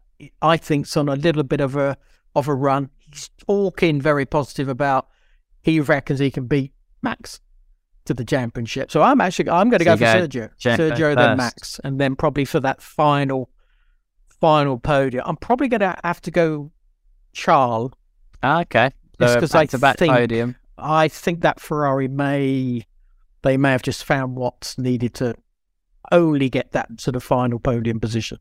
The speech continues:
Speaker 2: Okay, interesting, mate. You've gone back for the red car
Speaker 1: Yes,
Speaker 2: again.
Speaker 1: we
Speaker 2: It
Speaker 1: both
Speaker 2: was,
Speaker 1: keep
Speaker 2: it'd
Speaker 1: doing
Speaker 2: been a,
Speaker 1: that.
Speaker 2: it had, w-, it had been a little bit of a, a break. We avoided it last week, and they got a
Speaker 1: <laughs>
Speaker 2: podium,
Speaker 1: Yes.
Speaker 2: and now we're
Speaker 1: We're
Speaker 2: back on
Speaker 1: back
Speaker 2: the
Speaker 1: on,
Speaker 2: red, the
Speaker 1: 'cause
Speaker 2: red
Speaker 1: they're the
Speaker 2: bandwagon.
Speaker 1: ones.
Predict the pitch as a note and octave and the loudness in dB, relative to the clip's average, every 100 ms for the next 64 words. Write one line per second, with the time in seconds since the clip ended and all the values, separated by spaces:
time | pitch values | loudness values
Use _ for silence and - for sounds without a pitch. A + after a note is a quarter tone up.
0 | - C3 - A2 A2+ C3 A#2 A#2 G#2+ A#2+ | -10 -8 0 2 2 2 2 0 0 -2
1 | A2 A#2 C#3+ - A2+ A#2+ G#2+ B2 - - | 0 0 -2 -4 -2 -2 2 0 -2 -4
2 | A#2+ A#2+ B2 - A#2 A2+ A2+ A2+ A2+ B2+ | -2 0 -2 0 2 4 2 2 0 4
3 | G#3 F#3+ - F#3 B2+ D3+ C#3 C#3 C3+ _ | 4 4 2 0 2 2 2 0 -4 _
4 | _ - C3+ D3 - - - _ - C#3+ | _ -2 0 0 -4 -20 -20 _ -4 -4
5 | - C#3 D3+ B2+ F3 E3+ E3+ D3+ D3 D3+ | -2 0 0 0 0 2 2 2 2 2
6 | D3+ D3 D3+ D3+ - A#3+ C#3+ D#3 C3+ C3+ | 2 2 2 2 -2 -8 -4 0 0 0
7 | - C#3+ C#3 C#3 A#2+ D3+ E3 D3+ C#3 C#3 | -4 -4 -2 -2 -2 0 2 2 0 0
8 | C3+ C#3 C3+ - A#2 - B2 A#2+ C3+ A#2 | 2 2 0 -2 -4 -2 -2 0 0 0
9 | C3+ C#3 D#3 A2 B2 C3 B2+ B2+ B2+ B2+ | 2 4 2 0 -2 0 2 0 -2 -4
10 | C3+ - F3 E3 G3 F3+ G3 F3 D3+ - | -2 2 2 4 2 4 4 4 2 0
11 | D3 C3 C#3 B2 A3+ B3+ A3+ G3+ F#3+ E3 | 0 2 0 2 2 4 4 4 4 4
12 | B2 B2 | 0 -2